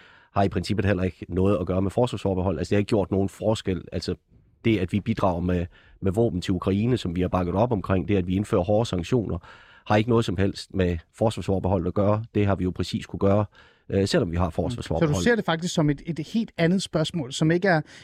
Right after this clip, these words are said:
Speaker 2: Fordi man, man sælger det jo lidt, øh, Peter, som det.
Speaker 1: Ja.
Speaker 2: Man, man sælger det jo faktisk, øh, øh, i hvert fald fra jeres siden. Nu siger jeg ikke, det er dig, der gør det, Janne Jørgensen,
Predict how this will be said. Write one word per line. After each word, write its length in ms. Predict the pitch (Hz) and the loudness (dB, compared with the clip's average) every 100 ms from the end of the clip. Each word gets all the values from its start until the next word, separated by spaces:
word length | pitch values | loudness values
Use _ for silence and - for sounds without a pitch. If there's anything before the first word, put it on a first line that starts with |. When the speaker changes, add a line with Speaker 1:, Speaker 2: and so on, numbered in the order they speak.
| - | -4
Speaker 2:
Fordi 180 | 185 185 - - | -2 -2 -4 0
man, 200 | 175 175 | 0 2
man 140 | 175 | 0
sælger 340 | 170 - 185 285 | 0 2 2 4
det 80 | 254 | 2
jo 40 | |
lidt, 200 | 147 151 - 175 | 2 0 -2 0
øh, 220 | 151 139 | 0 2
Peter, 240 | 156 143 | 0 0
som 180 | 135 139 | 0 0
det. 200 | 131 117 - - | 0 -2 -2 0
Speaker 1:
Ja. 60 | |
Speaker 2:
Man, 120 | 160 165 | 0 2
man 120 | 165 | 0
sælger 340 | - 190 247 | 2 2 2
det 80 | 233 | 2
jo 80 | 170 | 2
faktisk, 400 | 165 156 180 - | 0 -2 -2 -2
øh, 160 | 147 135 | -2 -2
øh, 140 | 143 147 | -2 0
i 20 | |
hvert 180 | 147 170 | 0 0
fald 120 | 185 | 0
fra 140 | 160 139 | 0 2
jeres 240 | 147 208 | 2 2
siden. 300 | - 170 160 - - | 0 0 -2 -4 -4
Nu 80 | 165 | -4
siger 180 | - 165 | 2 2
jeg 40 | |
ikke, 100 | 160 | 2
det 120 | 151 | 0
er 120 | 131 | 2
dig, 140 | 170 156 | 2 2
der 60 | 143 | 2
gør 160 | 151 | 2
det, 140 | 170 175 | 2 2
Janne 180 | 147 | 2
Jørgensen, 420 | 147 151 139 160 | 2 2 0 0